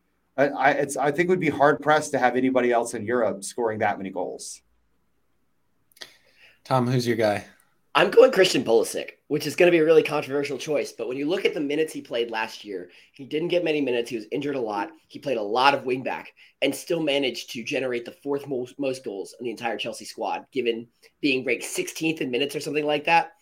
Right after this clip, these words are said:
Speaker 3: I think you give him a full season of rota-, even just rotation with that winger position. He's gonna bang in goals,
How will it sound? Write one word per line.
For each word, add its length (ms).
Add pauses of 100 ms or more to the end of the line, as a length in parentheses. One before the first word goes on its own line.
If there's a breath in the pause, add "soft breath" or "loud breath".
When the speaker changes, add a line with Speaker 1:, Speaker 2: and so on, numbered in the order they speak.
(340 loud breath)
Speaker 3:
I 120
think 180
you 80
give 140
him 80
a 100
full 160
season 500 (220 soft breath)
of 220
rota-, 340
even 200
just 160
rotation 580
with 160
that 160
winger 200
position. 440
He's 260
gonna 180
bang 260
in 160
goals, 440